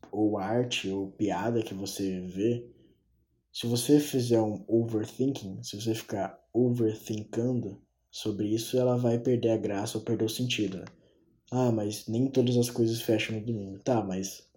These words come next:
muitas coisas fecham no domingo, ou a maioria delas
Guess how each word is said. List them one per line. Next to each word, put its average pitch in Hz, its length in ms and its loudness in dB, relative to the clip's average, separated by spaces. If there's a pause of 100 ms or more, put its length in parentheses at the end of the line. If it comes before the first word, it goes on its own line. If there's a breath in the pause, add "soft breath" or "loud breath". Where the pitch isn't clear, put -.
(680)
muitas 135 500 2
coisas 120 360 2
fecham 110 320 0
no 110 80 -2
domingo, 101 460 -2 (120)
ou 113 180 6
a 120 40 6
maioria 117 460 6
delas 107 600 -2